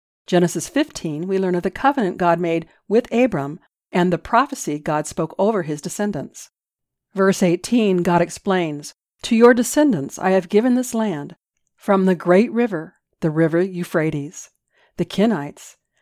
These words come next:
the Kenizzites, the Cadmonites, the Hittites, the Perizzites, the Rephaim,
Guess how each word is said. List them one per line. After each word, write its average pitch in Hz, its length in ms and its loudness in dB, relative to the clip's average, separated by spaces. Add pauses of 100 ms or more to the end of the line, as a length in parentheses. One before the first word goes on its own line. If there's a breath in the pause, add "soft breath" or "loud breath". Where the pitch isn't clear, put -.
(180)
the 175 80 -6
Kenizzites, 180 960 -2 (520)
the 180 100 -4
Cadmonites, 175 1000 -2 (420)
the 185 40 0
Hittites, - 800 -6 (300)
the 180 80 -8
Perizzites, 240 880 -6 (460)
the 180 100 -2
Rephaim, 175 720 0